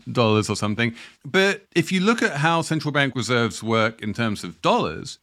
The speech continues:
all dollars ultimately sit in America, and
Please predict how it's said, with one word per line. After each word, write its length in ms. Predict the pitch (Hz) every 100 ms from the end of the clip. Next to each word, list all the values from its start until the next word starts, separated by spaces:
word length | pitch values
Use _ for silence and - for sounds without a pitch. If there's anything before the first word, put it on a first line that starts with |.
| _
all 280 | 180 202 214
dollars 400 | 175 151 139 120
ultimately 600 | - 151 160 151 131 107
sit 340 | 104 - 82 - -
in 120 | 117
America, 580 | 101 95 87 85 71 71 -
and 540 | 127 120 120 120 107